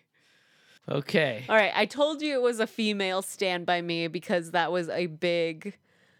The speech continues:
Speaker 2: critical critique. <laughs> That was a big critique of it from the critics. So it wasn't like, the movie wasn't setting out to
Speaker 1: In
Speaker 2: be
Speaker 1: a
Speaker 2: like
Speaker 1: bad way or a good way?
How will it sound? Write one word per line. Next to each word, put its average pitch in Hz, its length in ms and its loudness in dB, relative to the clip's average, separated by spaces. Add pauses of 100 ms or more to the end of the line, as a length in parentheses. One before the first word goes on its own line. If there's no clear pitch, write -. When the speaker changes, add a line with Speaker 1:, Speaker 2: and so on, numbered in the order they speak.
(320)
Speaker 2:
critical 165 1000 0 (1120)
critique. - 880 -2
<laughs> - 40 -16 (1040)
That 226 80 6
was 233 120 4
a 233 80 0
big 233 180 0
critique 220 460 -2
of 175 140 2
it 160 140 0
from 175 200 0
the 165 80 -4
critics. 156 500 -4
So 180 320 2
it 196 120 0
wasn't 202 320 0
like, 190 180 0
the 190 80 0
movie 196 320 -2
wasn't 190 280 -4
setting 165 340 -2
out 160 160 -2
to - 100 0
Speaker 1:
In 143 40 4
Speaker 2:
be 160 60 4
Speaker 1:
a 160 40 4
Speaker 2:
like 151 100 4
Speaker 1:
bad 165 220 6
way 196 180 0
or 143 140 0
a 113 60 -6
good 135 220 -2
way? 101 260 -6